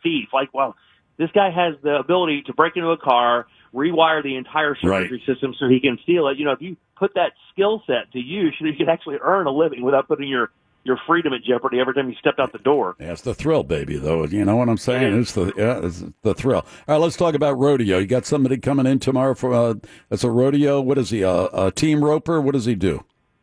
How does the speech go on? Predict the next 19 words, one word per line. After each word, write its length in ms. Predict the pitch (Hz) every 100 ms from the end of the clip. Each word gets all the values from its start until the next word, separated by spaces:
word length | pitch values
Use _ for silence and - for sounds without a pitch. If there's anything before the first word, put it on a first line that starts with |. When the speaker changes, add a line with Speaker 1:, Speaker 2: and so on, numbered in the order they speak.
| _ -
Speaker 1:
Yeah, 220 | 269 262 -
so 80 | 196
here 160 | 254
it 80 | 247
is. 200 | 269 160
It's 120 | 131
Osceola 600 | 135 151 185 190 180 170
County 240 | 190 185 180
Commissioner 460 | 160 170 - 170 -
Fred 180 | 170
Hawkins, 460 | 151 175 190 120 98
and 160 | 117 110
he 160 | 139 143
actually 280 | 147 143
used 260 | 127 143 -
to 40 | -
be 180 | 139 127
a 40 |
rodeo, 640 | 113 127 143 139 143 139